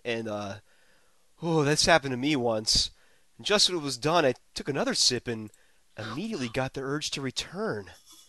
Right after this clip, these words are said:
Could have been spoiled, though it smelled <laughs> fine.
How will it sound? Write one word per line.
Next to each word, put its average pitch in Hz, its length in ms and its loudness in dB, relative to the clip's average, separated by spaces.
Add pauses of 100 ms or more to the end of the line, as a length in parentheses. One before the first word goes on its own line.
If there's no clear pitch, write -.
(320)
Could 285 200 -4
have 214 80 -2
been 120 120 -2
spoiled, 117 680 0 (320)
though 120 240 0
it 120 80 0
smelled 135 420 2
<laughs> - 20 -10
fine. - 440 0